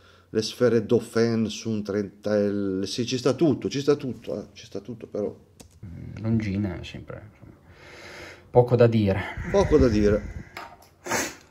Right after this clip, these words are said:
Speaker 2: Sempre parlando di automatici, meccanici, ho questo Citizen,
Speaker 1: Un altro Citizen.
Speaker 2: un, eh, Citizen automatico.
Speaker 1: Occhio agli indici.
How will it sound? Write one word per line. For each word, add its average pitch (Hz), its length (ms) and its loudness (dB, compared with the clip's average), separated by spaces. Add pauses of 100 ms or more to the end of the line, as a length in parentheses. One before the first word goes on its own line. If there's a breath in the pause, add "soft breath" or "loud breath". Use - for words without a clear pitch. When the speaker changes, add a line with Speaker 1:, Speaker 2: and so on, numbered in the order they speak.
(120)
Speaker 2:
Sempre 160 420 4
parlando 120 760 2 (680)
di 120 220 -2
automatici, 120 840 0 (100)
meccanici, 117 760 -2
ho 127 80 -12
questo - 300 -10
Citizen, 107 560 -4
Speaker 1:
Un 208 40 4
altro 135 180 2
Citizen. - 500 -8
Speaker 2:
un, 98 300 -4
eh, - 40 -4
Citizen 113 480 -4
automatico. 107 840 -4
Speaker 1:
Occhio 156 260 2
agli 139 140 4
indici. 107 500 -2